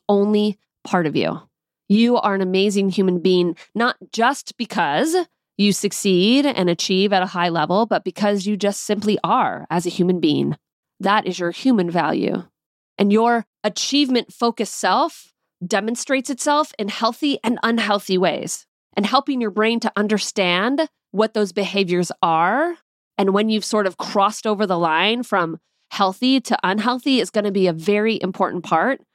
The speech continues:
of you learning how to prioritize things other than just achievement and success. Let's start talking about recognition,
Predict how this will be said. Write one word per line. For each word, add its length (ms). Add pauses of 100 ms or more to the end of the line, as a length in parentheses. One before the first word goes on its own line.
(260)
of 160
you 220
learning 640 (260)
how 140
to 560 (160)
prioritize 800
things 460 (100)
other 500 (280)
than 180
just 320
achievement 640 (100)
and 140
success. 520 (1040)
Let's 520 (100)
start 320
talking 320
about 340
recognition, 840